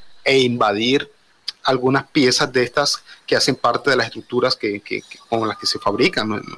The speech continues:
nuestros hogares. Entonces, como conocerlas, entenderlas, educar a las personas y luego tomar medidas que nos ayudan un poco el control, ¿sí? Sería un poco como el mensaje para las personas que viven aquí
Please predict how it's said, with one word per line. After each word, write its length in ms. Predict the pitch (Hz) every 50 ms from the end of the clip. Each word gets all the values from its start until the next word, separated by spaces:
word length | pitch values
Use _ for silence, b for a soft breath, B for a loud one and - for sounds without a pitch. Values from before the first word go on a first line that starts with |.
| -
nuestros 280 | 123 123 113 - 110 110
hogares. 460 | 113 120 147 170 175 165 - - - - B B B B B B
Entonces, 360 | - 123 - 131 127 - 175 -
como 440 | - 151 147 135 120 107 - - - - - _ _ _ _ _ _ _ _ _ _ _ _ _ _ -
conocerlas, 840 | - 139 131 - - 175 160 147 127 120 104 98 - - - - _ -
entenderlas, 1000 | 143 127 123 - 117 117 120 127 151 165 143 120 123 110 98 98 - - - -
educar 460 | - 143 135 127 123 - - 143 151 156
a 20 |
las 140 | 156 151 147
personas 580 | - 143 - - 160 151 143 151 175 - - B B B B B B
y 80 | 156 156
luego 300 | 139 131 135 143 147 -
tomar 280 | 135 131 123 120 -
medidas 380 | 143 131 127 127 131 139 - -
que 100 | - 135
nos 100 | 127 117
ayudan 360 | 117 113 120 120 131 135 160
un 80 | 165 -
poco 360 | 156 143 - - 170 196 - _ _ _ _ _ -
el 140 | 147 123 -
control, 440 | - 120 107 - 107 95 92 - _ _ _ _ _ _ _ _ _ _ -
¿sí? 180 | - - - - -
Sería 280 | - - 127 123 127
un 60 | 131
poco 260 | 131 135 135 139 139 -
como 140 | 135 127
el 60 | 113 107
mensaje 340 | 101 98 - 117 123 131
para 160 | - 131 117 110
las 80 | 104
personas 380 | - - - - 123 120 - -
que 100 | - 120
viven 180 | 117 117 120
aquí 380 | 117 110 - - 123 143 156